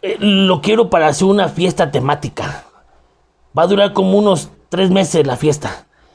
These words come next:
Pero no quiero que nadie sepa, o sea, un cine que tengas lejos, lejos, donde nadie sepa, cabrón. Va a ser temática la madre, o sea, sí, es temática. Sí.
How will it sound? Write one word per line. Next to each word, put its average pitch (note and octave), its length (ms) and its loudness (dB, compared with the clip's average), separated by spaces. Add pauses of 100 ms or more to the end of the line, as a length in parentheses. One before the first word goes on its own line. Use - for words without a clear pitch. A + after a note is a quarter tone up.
(320)
Pero E3+ 180 2
no G#3 120 0
quiero A3 200 2
que F3+ 100 -4
nadie F#3+ 240 0
sepa, D3+ 320 0
o C3+ 40 -2
sea, C3 320 2
un G#3 320 -2
cine A3+ 320 0
que F#3 100 -4
tengas G3 500 -2
lejos, D#3+ 420 -2
lejos, C#3+ 560 -4 (520)
donde F3 240 0
nadie F#3+ 240 2
sepa, C#3+ 400 -2
cabrón. - 280 -12 (920)
Va C#3+ 60 -2
a D#3+ 40 -2
ser D#3+ 200 -4
temática C#3+ 580 -2
la G2+ 100 -2
madre, A2+ 220 -2
o - 20 -6
sea, - 100 -6
sí, F3 320 0
es E3 60 -2
temática. C#3+ 600 -2 (1000)
Sí. D3 640 -2